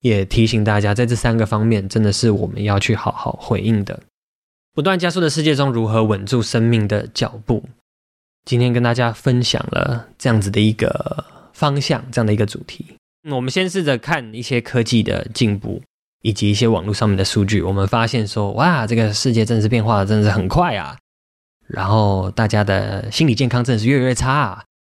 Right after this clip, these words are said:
接着我们看到，哎，圣经当中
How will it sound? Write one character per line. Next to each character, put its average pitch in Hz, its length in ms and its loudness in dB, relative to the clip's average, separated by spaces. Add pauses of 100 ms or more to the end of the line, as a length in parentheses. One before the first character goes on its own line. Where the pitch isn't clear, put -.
(420)
接 170 160 0
着 165 160 -2
我 104 80 -2
们 95 200 -8
看 110 220 0
到， 98 440 -2
哎， 120 220 -2
圣 127 200 0
经 110 220 2
当 104 260 0
中 101 380 0